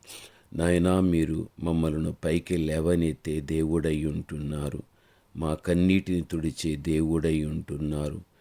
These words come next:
నలిగిపోయిన మా జీవితాలను కుదుటపరిచే దేవుడై మీరుంటున్నారు. సమస్తమును తండ్రి, మా యొక్క జీవితాలను తండ్రి మీ చేతికి అప్పగించి, మీ ద్వారా మేము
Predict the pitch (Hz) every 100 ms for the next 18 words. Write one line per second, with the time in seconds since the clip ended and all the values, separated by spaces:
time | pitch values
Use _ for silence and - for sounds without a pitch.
0 | _ _ _ _ - 85 87 95 - 98
1 | 98 90 82 78 73 - 85 85 76 90
2 | 82 78 76 - 82 92 95 90 85 -
3 | 80 78 80 80 80 78 76 76 78 76
4 | 76 78 78 - 78 73 73 71 - _
5 | _ _ _ - - 90 80 - - 82
6 | 78 76 76 - 80 73 76 76 - _
7 | - _ - - 87 87 82 87 78 92
8 | 90 90 90 87 85 80 73 82 76 78
9 | 80 78 - 80 69 78 73 71 82 78
10 | 87 80 - - _ _ _ - 76 90
11 | 82 92 95 98 92 82 76